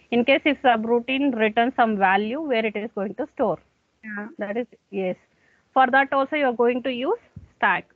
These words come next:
Speaker 1: Okay, return value. Good question. That also I'm going to explain. A return value, that is also you're going to store into the stack. Okay,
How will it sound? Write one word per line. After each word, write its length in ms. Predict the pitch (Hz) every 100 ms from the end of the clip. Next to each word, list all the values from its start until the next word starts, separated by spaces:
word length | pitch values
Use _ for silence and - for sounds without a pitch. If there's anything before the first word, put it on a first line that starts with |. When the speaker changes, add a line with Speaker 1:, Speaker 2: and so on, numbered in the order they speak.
| _ -
Speaker 1:
Okay, 300 | 220 220 294
return 760 | 226 226 233 226 202 233 226 208
value. 400 | 196 190 208 - - _ _ _ _ _ _ 214 202
Good 180 | 214
question. 440 | - 165 - - 208 _ _ _ _
That 180 | - 196
also 200 | 208 208
I'm 80 | 202
going 180 | 190 180
to 60 |
explain. 360 | 180 - 190 190 -
A 80 | 202
return 400 | 202 220 226 214
value, 480 | 196 208 214 294 370 _ _ _ _ _ _ -
that 240 | 208 214
is 160 | 247 233
also 280 | 214 208
you're 140 | 240 226
going 340 | 208 208 214
to 100 | 214 269
store 260 | 240 202 190
into 220 | 175 -
the 120 | 262 -
stack. 320 | 190 160 - _ _ -
Okay, 300 | 214 311